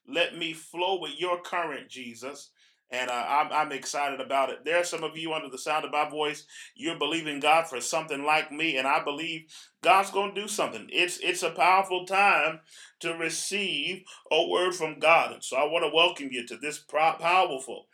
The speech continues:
experience tonight. Something supernatural, something great is about to happen. Something incredible,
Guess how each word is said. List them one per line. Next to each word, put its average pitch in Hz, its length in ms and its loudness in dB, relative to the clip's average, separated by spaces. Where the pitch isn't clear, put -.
experience 147 960 0
tonight. 117 360 -6
Something 226 840 0
supernatural, 196 1120 2
something 180 720 2
great 160 640 2
is 170 260 0
about 160 460 4
to 165 80 4
happen. 180 520 6
Something 190 440 0
incredible, 160 840 2